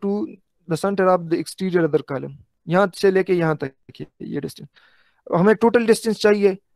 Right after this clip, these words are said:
ताकि हम टोटल वॉल्यूम को फाइंड कर ले, फिर उसमें से जो कॉलम्स, बीम्स वगैरह, ब्रिक वर्क ने ऑक्यूपाई किया हुआ है उसको सब्ट्रैक्ट कर लेंगे।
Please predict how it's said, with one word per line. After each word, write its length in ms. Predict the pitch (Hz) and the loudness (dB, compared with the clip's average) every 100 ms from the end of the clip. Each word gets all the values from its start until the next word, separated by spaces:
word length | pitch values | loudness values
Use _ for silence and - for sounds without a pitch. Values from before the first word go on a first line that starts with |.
| _ | _
ताकि 180 | 170 170 | -2 2
हम 140 | 180 202 | 2 2
टोटल 240 | 220 220 | 4 6
वॉल्यूम 320 | 208 202 220 | 6 6 4
को 120 | 214 | 2
फाइंड 260 | 190 214 220 | 2 2 2
कर 100 | 220 | 0
ले, 100 | 208 | 2
फिर 140 | 202 | 2
उसमें 220 | 202 - 202 | 0 0 -2
से 120 | 190 | 0
जो 140 | 185 180 | 0 2
कॉलम्स, 320 | 196 202 196 170 | 2 2 0 -2
बीम्स 300 | 170 196 180 | -2 0 2
वगैरह, 340 | 185 185 185 | 2 4 2
ब्रिक 220 | 165 190 - | 2 0 0
वर्क 140 | 190 | -2
ने 80 | 180 | -2
ऑक्यूपाई 320 | 175 170 185 | -4 0 0
किया 140 | 180 190 | 0 0
हुआ 80 | 180 | -2
है 20 | |
उसको 160 | 165 170 | -2 -4
सब्ट्रैक्ट 380 | 165 - 165 _ | -4 -4 -8 _
कर 100 | 156 | -6
लेंगे। 300 | 139 131 131 | -4 -8 -12